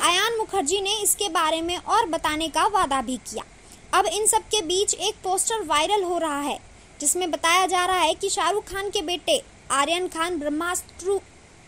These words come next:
ब्रह्मास्त्र टू में नजर आ सकते हैं। दावा किया जा रहा है कि आर्यन खान ब्रह्मास्त्र टू में वानरास्त्र के रूप में नजर आ सकते हैं। शाहरुख खान के बेटे आर्यन खान काफ़ी चर्चा में बने रहते हैं।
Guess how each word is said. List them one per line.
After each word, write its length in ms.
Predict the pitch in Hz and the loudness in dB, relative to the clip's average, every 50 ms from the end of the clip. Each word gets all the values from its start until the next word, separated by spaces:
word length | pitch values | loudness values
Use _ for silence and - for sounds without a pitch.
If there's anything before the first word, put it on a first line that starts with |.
| - - - - - 240 | -20 -20 -20 -20 -16 -8
ब्रह्मास्त्र 720 | 240 247 311 320 330 330 311 359 427 427 - - 349 320 - - | -4 -2 0 0 0 -2 -2 -2 -2 -2 -2 -2 -4 -6 -2 0
टू 140 | 415 440 427 | 0 0 0
में 220 | 349 320 330 381 415 415 | 0 -2 -2 -2 -2 -2
नजर 180 | 415 349 403 | -2 0 0
आ 160 | 349 208 233 247 | 0 0 0 0
सकते 300 | - - 233 - - 254 | -2 -4 -6 -8 -8 -6
हैं। 220 | 269 269 233 - - - - - - - - - | -6 -6 -6 -8 -12 -18 -20 -20 -20 -20 -18 -4
दावा 300 | 254 302 311 320 349 370 | 0 2 4 6 6 4
किया 280 | 370 - 359 392 381 370 | 2 2 2 2 2 4
जा 160 | 359 359 359 | 4 2 2
रहा 180 | 370 370 381 392 | 2 2 2 2
है 160 | 381 349 349 | 2 0 0
कि 160 | 359 - 415 | 0 0 0
आर्यन 400 | 403 320 330 311 359 392 403 392 | 2 2 2 2 2 0 -4 -4
खान 320 | - - 330 311 302 254 - - 233 | -6 -6 -4 -4 -4 -4 -6 -10 -10
ब्रह्मास्त्र 720 | 240 254 277 285 285 330 349 392 392 - - - 339 320 - - - | -6 -4 -2 -2 0 0 0 -2 -2 -4 -4 -6 -6 -6 -6 -2 0
टू 160 | 403 415 403 | 2 2 2
में 280 | 339 311 302 320 392 415 - - - - - - 254 | 2 0 -2 -2 -4 -4 -8 -14 -20 -20 -20 -18 -16
वानरास्त्र 920 | 226 226 294 330 381 403 440 466 466 453 427 359 277 - - - - - - - - - - | -4 0 2 2 4 4 2 4 4 4 4 4 2 0 -4 -6 -10 -12 -12 -14 -20 -10 -4
के 100 | - 370 | -2 0
रूप 200 | 381 403 403 381 - - | 2 2 2 0 -2 -4
में 140 | 311 339 381 | -4 -2 -2
नजर 280 | 415 415 392 320 311 269 | -2 -2 -2 0 0 2
आ 80 | 226 | 2
सकते 320 | 220 - 254 - - - 247 | 0 -2 -4 -8 -8 -8 -8
हैं। 300 | 240 254 254 - - - - - - - - - - - - - - | -6 -6 -8 -10 -12 -20 -20 -20 -20 -20 -20 -20 -20 -20 -20 -16 -8
शाहरुख 300 | - - 392 403 494 523 | -2 2 4 6 4 4
खान 220 | - 466 466 466 466 | 2 0 -2 -2 0
के 140 | - 508 392 | 0 0 0
बेटे 360 | 349 392 392 - - 339 - - - - | 2 0 0 2 2 0 0 0 0 0
आर्यन 300 | 277 302 339 359 370 370 | 2 2 2 0 -2 -2
खान 260 | - 320 349 330 302 | -4 -6 -6 -6 -4
काफ़ी 340 | 285 359 359 381 - 466 466 | -2 0 0 2 2 0 0
चर्चा 380 | - - 427 403 - - 381 339 | 0 0 -2 0 0 0 0 0
में 200 | 302 294 285 262 | 0 -2 -2 0
बने 240 | 277 269 277 269 | 0 0 0 -2
रहते 280 | 262 262 247 233 - 262 | -4 -6 -8 -6 -4 -2
हैं। 180 | 277 269 247 | -2 -2 -4